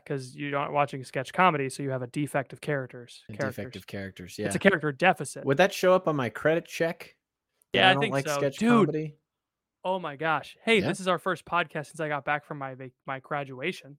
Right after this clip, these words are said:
Speaker 1: So I'm a,
Speaker 2: Yeah,
Speaker 1: I'm a
Speaker 2: happy
Speaker 1: master's degree boy.
Speaker 2: birthday.
Speaker 1: Thank you.
Speaker 2: Thank you.
Speaker 1: An-,
Speaker 2: The
Speaker 1: a
Speaker 2: only birthday
Speaker 1: new, a
Speaker 2: party where you
Speaker 1: new
Speaker 2: have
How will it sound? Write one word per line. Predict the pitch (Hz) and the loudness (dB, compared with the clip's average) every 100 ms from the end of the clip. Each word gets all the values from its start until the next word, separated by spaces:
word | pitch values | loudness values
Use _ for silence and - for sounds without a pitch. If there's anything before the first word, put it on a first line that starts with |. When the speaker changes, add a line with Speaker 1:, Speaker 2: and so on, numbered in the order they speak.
| _ | _
Speaker 1:
So | - 180 | 2 4
I'm | |
a, | 294 | 6
Speaker 2:
Yeah, | 330 | 6
Speaker 1:
I'm | 202 269 | 6 4
a | |
Speaker 2:
happy | |
Speaker 1:
master's | 277 262 262 | 4 2 2
degree | 233 262 262 - | 8 10 10 6
boy. | - | 0
Speaker 2:
birthday. | 233 220 208 196 - 160 | 2 4 2 2 -2 -2
Speaker 1:
Thank | 151 170 131 208 | 0 2 -2 -2
you. | 202 196 190 190 185 180 175 160 143 127 | -2 0 0 -2 -2 -2 -2 -4 -6 -6
Speaker 2:
Thank | 190 190 | -8 -8
you. | 160 139 | -2 0
Speaker 1:
An-, | |
Speaker 2:
The | 131 - 160 | 2 0 2
Speaker 1:
a | |
Speaker 2:
only | 196 | 2
birthday | 185 214 | 4 4
Speaker 1:
new, | 220 208 | 4 6
a | |
Speaker 2:
party | - 135 | 6 6
where | 127 220 | 6 4
you | |
Speaker 1:
new | |
Speaker 2:
have | - | 4